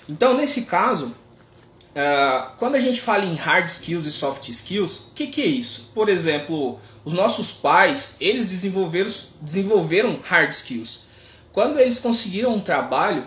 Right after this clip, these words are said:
era basicamente eles teriam uma formação técnica, ou seja, eles iam lá, executavam o que precisa ser feito e pronto, acabou. Aqui quem é da,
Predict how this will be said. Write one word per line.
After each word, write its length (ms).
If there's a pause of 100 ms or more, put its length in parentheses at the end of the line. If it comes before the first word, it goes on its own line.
(120)
era 140
basicamente 720
eles 360
teriam 260
uma 100
formação 480
técnica, 600 (120)
ou 120
seja, 400
eles 320
iam 220
lá, 320
executavam 800
o 20
que 100
precisa 380
ser 220
feito 420
e 60
pronto, 260
acabou. 500 (560)
Aqui 320
quem 360
é 80
da, 440